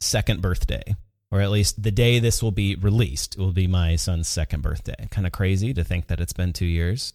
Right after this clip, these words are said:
When he was born, we, it was a ri-, it was pretty much pretty close to the due date, and it was a normal pregnancy, fairly healthy. So we had gone to the hospital. Uh, we thought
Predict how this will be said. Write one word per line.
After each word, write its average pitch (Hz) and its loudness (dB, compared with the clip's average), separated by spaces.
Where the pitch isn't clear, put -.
When 135 4
he - 0
was 214 2
born, 85 0
we, 131 0
it 127 -2
was 120 2
a 123 2
ri-, 180 0
it 185 -2
was 175 -2
pretty 302 2
much 147 -2
pretty 220 -2
close 120 2
to - 0
the 95 2
due 87 -2
date, 73 -4
and 101 2
it 98 0
was 98 -4
a 98 -2
normal 98 0
pregnancy, 87 -2
fairly 87 -2
healthy. 80 0
So 113 -2
we 113 0
had 104 -6
gone 156 2
to 156 -4
the 143 0
hospital. 127 0
Uh, 92 -6
we 92 -6
thought 110 0